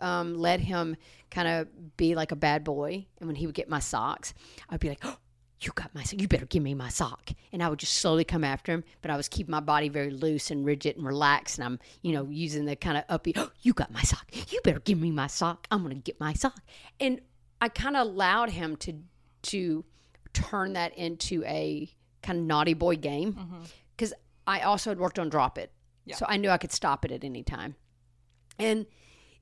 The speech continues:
Speaker 1: you know, in those moments where I'm like, "I don't want him getting these socks," I made sure to put them away.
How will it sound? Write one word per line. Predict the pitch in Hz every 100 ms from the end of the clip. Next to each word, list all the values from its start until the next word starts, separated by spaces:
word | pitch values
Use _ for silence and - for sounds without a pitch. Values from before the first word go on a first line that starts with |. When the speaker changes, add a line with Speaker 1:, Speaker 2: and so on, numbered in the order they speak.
| _ -
Speaker 1:
you | 247
know, | 220 226 -
in | - 247
those | 233
moments | 196 247 269 -
where | 208
I'm | 190
like, | - 175
"I | 196
don't | 190 190
want | 185 165
him | 175
getting | 165 165 165
these | 160
socks," | - 208 175 -
I | -
made | 175 170 -
sure | 165
to |
put | - 156 151
them | 151
away. | 190 220 - 139